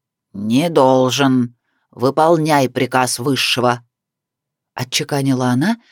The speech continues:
и обернулась ко мне. «Милая, ты можешь идти. Прости, Берн слишком долго». Тут она замялась, обдумывая свои слова.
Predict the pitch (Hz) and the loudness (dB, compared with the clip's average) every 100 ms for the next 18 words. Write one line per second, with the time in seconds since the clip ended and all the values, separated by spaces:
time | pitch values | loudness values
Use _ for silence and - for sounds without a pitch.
0 | _ 170 180 185 202 233 214 - 190 156 | _ 0 2 2 4 2 2 -2 -6 -6
1 | 113 104 _ _ _ _ _ _ _ _ | -10 -12 _ _ _ _ _ _ _ _
2 | _ _ _ _ _ 131 131 120 110 156 | _ _ _ _ _ -4 -2 0 0 -2
3 | 170 247 - _ _ _ 254 254 202 170 | -2 -6 -10 _ _ _ -2 0 0 0
4 | 156 - 113 - - - _ _ _ _ | -2 -4 -8 -12 -18 -20 _ _ _ _
5 | _ _ _ _ - 135 123 - 110 110 | _ _ _ _ -6 -6 -6 -8 -4 -2
6 | 113 - - - 175 196 185 175 - 165 | -4 -8 -20 -4 0 2 2 -2 -4 0
7 | 175 - 156 160 165 190 175 165 156 143 | 0 0 -4 -2 2 4 4 2 0 -2
8 | _ _ _ _ _ _ _ _ _ _ | _ _ _ _ _ _ _ _ _ _
9 | 254 247 220 208 190 170 196 254 262 151 | -2 0 0 0 -2 -4 0 2 2 0
10 | 135 151 160 175 156 156 151 147 151 - | -4 -4 0 0 0 -2 -2 -2 -2 -4
11 | 151 131 107 | -8 -8 -10